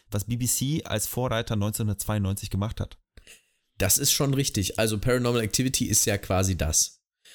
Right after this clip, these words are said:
Speaker 2: Das, also Paranormal
Speaker 1: Ja.
Speaker 2: Activity ist ja super nah da dran, ne? Haus irgendwie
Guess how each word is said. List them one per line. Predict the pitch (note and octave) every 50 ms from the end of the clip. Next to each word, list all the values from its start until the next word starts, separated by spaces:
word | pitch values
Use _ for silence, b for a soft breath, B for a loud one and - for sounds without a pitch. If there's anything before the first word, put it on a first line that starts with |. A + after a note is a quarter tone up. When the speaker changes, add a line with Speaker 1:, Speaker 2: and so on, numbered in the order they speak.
| B B B B
Speaker 2:
Das, | G2+ G2 -
also | - B2+ B2 A#2
Paranormal | - C3+ C3 C3 B2 B2+ C3 C3
Speaker 1:
Ja. | A#2
Speaker 2:
Activity | A2 A2 - C3+ A#2+ - C3+
ist | - -
ja | - G#2+ - - - - -
super | G#2+ A2+ - A#2 - C#3 D3 - C3+ A2+
nah | G#2 G2 F#2+
da | F#2+ F#2+ F#2
dran, | F2+ F2+ F#2 F2+ F2
ne? | E2+ F#2+ B2 C3+ G#2
Haus | G2 G2+ G#2+ A2+ A2+ A#2 A#2 -
irgendwie | - G#2+ A2 A2 A2+ A2 G2+ G#2 G#2+ G#2+ G#2+ A2 A2+ A2+